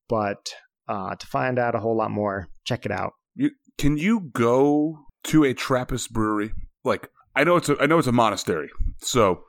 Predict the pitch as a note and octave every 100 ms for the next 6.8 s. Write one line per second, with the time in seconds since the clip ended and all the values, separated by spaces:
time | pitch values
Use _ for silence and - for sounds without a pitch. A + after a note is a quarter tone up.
0 | _ - C3+ C#3+ C3+ - A#2+ C#3 E3+ D3
1 | C#3+ - B2+ A2+ _ _ - B2 A#2 G#2+
2 | F2+ - F#2 E2+ G2 E2 F#2 F#2 - -
3 | - _ A#2+ B2 A2+ C#3 - B3+ - A#2+
4 | G3 - _ _ - D3+ D3+ D#3 C3+ C#3+
5 | C3+ C3+ - A2+ - G2 F#2+ - - A#2
6 | A2+ A2+ G#2+ G#2+ G#2+ G2+ F#2+ F2+